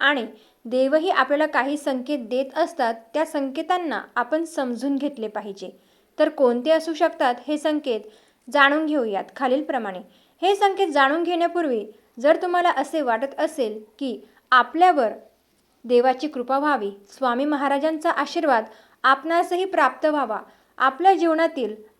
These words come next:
आपल्या आयुष्यातील सर्व संकटे ही नकळतपणे टळून जावीत, तर कमेंटमध्ये "श्री स्वामी समर्थ"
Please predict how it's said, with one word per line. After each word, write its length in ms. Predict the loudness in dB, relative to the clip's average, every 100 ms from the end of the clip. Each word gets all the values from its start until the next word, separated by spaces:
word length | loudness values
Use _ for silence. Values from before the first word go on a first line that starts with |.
| -8
आपल्या 320 | -8 -4 -2
आयुष्यातील 640 | 0 2 2 2 2 2
सर्व 380 | -4 -2 0 0
संकटे 500 | 0 -2 -2 -4 -4 -6 -4
ही 100 | -2
नकळतपणे 720 | 0 -2 0 -2 -2 -4 -4 -6 -4
टळून 280 | -2 -2
जावीत, 360 | 2 2 2 -2 -8 _ _ 2
तर 120 | 2 2 -2
कमेंटमध्ये 680 | -2 -2 -4 -4 -2 -2 -6 -14 _ -14
"श्री 240 | -4 -4
स्वामी 340 | 0 0 0
समर्थ" 420 | -2 -4 -4 -4